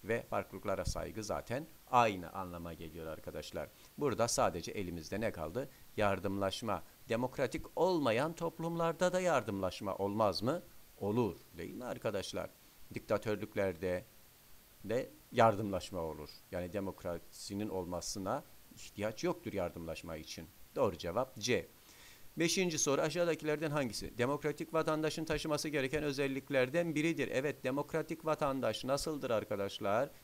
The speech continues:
Demokrasiyi içselleştirmiş, insan haklarına saygı duyan, ba-, farklılıklara saygı duyan,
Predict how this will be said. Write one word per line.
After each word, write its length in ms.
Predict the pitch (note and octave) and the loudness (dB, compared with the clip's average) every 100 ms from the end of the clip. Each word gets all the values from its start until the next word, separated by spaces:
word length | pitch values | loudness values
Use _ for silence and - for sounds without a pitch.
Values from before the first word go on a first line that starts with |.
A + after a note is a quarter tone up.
| - | -4
Demokrasiyi 640 | A2+ A#2 A#2 A2 F#2+ A2+ G2+ | 0 0 2 2 0 -2 -4
içselleştirmiş, 1080 | - - F#2 F2+ F2 - F2 E2+ G2 A#2 - - - - | -4 -2 -2 -2 -4 -6 -6 -2 -2 -4 -10 -20 -20 -10
insan 260 | A2+ G#2 A#2 | -6 0 0
haklarına 500 | A2 G2+ A2 G2 G#2+ | -2 -2 -2 0 -2
saygı 420 | - G2+ F#2 G2 | 0 -2 -2 -4
duyan, 400 | F2 E2 F#2 A#2+ - - - - | -4 -2 0 -2 -8 -20 -20 -2
ba-, 220 | A2+ A2+ - | 2 2 2
farklılıklara 680 | A2 G#2+ A2+ G#2+ A2 G#2+ | -2 0 -2 -4 0 0
saygı 420 | G#2+ A2 G2+ G2+ F2+ | 0 2 0 0 -4
duyan, 380 | F2 F2+ A#2 | -2 -2 -2